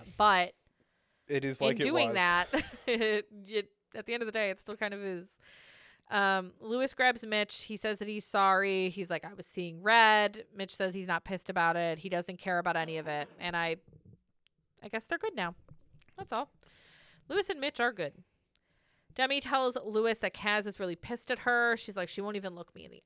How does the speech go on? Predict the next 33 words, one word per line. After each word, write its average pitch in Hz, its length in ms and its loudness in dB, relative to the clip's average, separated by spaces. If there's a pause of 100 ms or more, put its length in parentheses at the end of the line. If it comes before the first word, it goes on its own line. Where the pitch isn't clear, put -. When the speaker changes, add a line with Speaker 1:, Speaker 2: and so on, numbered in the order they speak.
Speaker 2:
eye." 240 560 6
And 214 120 -2
also, 254 260 0
Lewis 208 340 0
has 175 100 -14
bad 160 200 0
energy 160 300 -4
in 165 60 -8
this 160 120 -8
chat, 165 220 -4
too. 151 360 -10
He 220 180 0
is 214 80 0
also, 185 560 0 (680)
I 262 100 12
don't 403 100 6
know 285 140 6
if 277 80 -4
this 262 180 -2
was 220 180 -6
edited 220 360 2
out 196 160 6
of 190 80 -8
order, 190 420 2 (260)
because, 220 240 -2
like, 214 140 0
he 233 80 -4
seems 339 240 -2
totally 214 300 0
fine 180 300 2
after 202 220 0
he 240 140 -2
talks - 640 -2